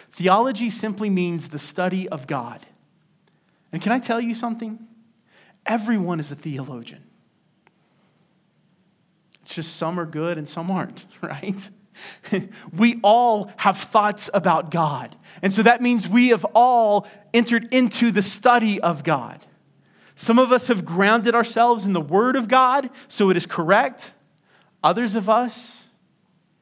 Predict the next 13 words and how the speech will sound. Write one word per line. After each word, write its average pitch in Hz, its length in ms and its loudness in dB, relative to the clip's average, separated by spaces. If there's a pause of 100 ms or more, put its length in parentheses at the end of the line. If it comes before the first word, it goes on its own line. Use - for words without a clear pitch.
(360)
have 156 160 -10
simply 196 320 -6
come 208 200 -4
up 208 200 -2
with 180 100 -8
opinions 202 580 -8
and 156 80 -6
ideas 151 440 -10
about 139 240 -12
God 143 420 -12 (400)
with - 260 -18
no 156 600 -10 (320)
basis 131 800 -16